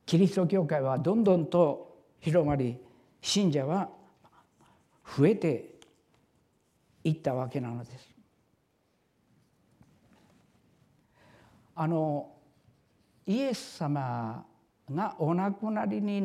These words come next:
なってから後に現れたユダヤ人のヨセフスという歴史家がいるのです。この人はクリスチャンじゃありません。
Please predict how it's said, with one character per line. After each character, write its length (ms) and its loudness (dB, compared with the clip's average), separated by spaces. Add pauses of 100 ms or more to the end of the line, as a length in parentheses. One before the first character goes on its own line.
な 120 -4
っ 40 -10
て 280 -8
か 160 -6
ら 240 -4 (1120)
後 280 0
に 320 -2 (380)
現 100 -2 (220)
れ 120 -4
た 300 -4 (480)
ユ 160 2
ダ 140 2 (100)
ヤ 60 4
人 240 2
の 220 -2
ヨ 220 2
セ 200 0
フ 180 -6
ス 140 -12
と 140 -4
い 180 0
う 160 -6 (560)
歴 360 0
史 380 -4 (380)
家 140 -4
が 300 -2 (380)
い 140 2
る 80 2
の 180 -2
で 140 -10
す。 100 -20 (1000)
こ 160 2
の 120 2
人 260 0
は 360 0 (240)
ク 120 2
リ 140 2
ス 60 -4
チ 60 -4
ャ 60 -2
ン 60 0
じ 80 0
ゃ 140 -2
あ 60 -2
り 80 -2
ま 160 -4
せ 160 -10
ん。 140 -10